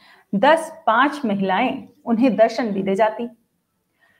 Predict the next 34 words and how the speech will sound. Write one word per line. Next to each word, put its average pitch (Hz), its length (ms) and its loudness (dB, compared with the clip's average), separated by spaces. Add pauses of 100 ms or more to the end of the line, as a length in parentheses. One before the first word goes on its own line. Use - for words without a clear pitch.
(120)
शर्मा 262 440 4
जी 254 580 -6
उनकी 240 520 -4
अवाई 202 340 0
का 220 340 -4
तार 226 640 -2
या 208 120 0
पत्र 262 580 -2
पाते 202 420 -2
ही 262 320 -2
स्टेशन 247 540 0
जाकर 214 460 2
उनका 240 380 2
स्वागत 226 540 0
करते, 233 440 -8 (260)
बड़े 277 300 2
आग्रह - 340 -2
से - 300 -16 (240)
उन्हें 202 340 -6
एकाध 214 380 0
दिन 208 280 -4
ठहराते, 196 680 -6 (480)
उनकी 247 220 -8
खूब 330 520 2
खातिर - 300 -2
करते। - 420 -8 (1300)
सिनेमा 254 360 4
के 302 300 0
फ्री 277 140 0
पास 226 500 0
मिले 196 240 2
हुए 202 180 2
थे 208 160 2
ही, 262 440 -2